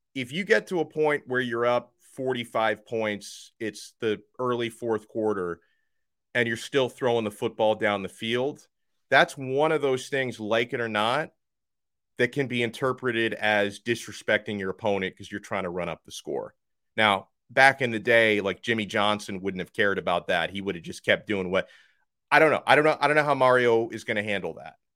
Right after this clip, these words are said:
right? Because, yeah, if, if you get into the fourth quarter, you're up big, Ja'Carri Brown's on the field, you might be handing it off a lot. So I, I don't know about late in the game. I think early in the game, I agree with you completely. Early in the game,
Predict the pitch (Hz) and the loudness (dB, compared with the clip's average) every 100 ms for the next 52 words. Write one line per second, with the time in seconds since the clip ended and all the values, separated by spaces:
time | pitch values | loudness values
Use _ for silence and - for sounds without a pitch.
0 | - 113 113 113 98 113 127 117 92 - | 2 4 4 0 -6 -6 2 2 2 -2
1 | - 113 110 110 165 175 - 143 175 170 | -16 -10 -2 4 4 2 -4 -2 -2 -4
2 | - 156 151 - 135 120 120 110 110 139 | -4 -4 -4 -2 -2 0 -2 -2 0 0
3 | 151 - 117 117 117 120 123 _ _ _ | -2 -2 0 0 -2 -6 -16 _ _ _
4 | _ _ - - 131 131 147 127 135 139 | _ _ -20 -8 2 2 2 0 0 0
5 | 131 135 131 127 131 127 127 127 127 123 | -2 -6 -6 -8 -6 -2 0 2 0 -6
6 | - _ - 120 127 135 151 156 - 135 | -20 _ -12 -6 -4 0 0 0 -6 -8
7 | 139 135 123 120 110 107 104 87 80 69 | -2 -2 -2 0 0 0 -2 -6 -6 -8
8 | 64 - - 104 95 113 123 135 160 165 | -10 -14 -8 -4 0 2 2 2 2 2
9 | 147 123 110 104 98 95 92 104 135 139 | 2 2 0 -2 -4 -6 -2 -2 -2 -2
10 | 165 220 214 160 131 123 120 113 110 104 | 0 2 0 -2 -4 -4 -2 -2 -2 -2
11 | 113 104 98 101 107 90 - 135 185 175 | -4 -4 -8 -8 -8 -8 -4 0 0 -2
12 | 143 127 123 117 117 113 | -4 -6 -2 -2 -2 -6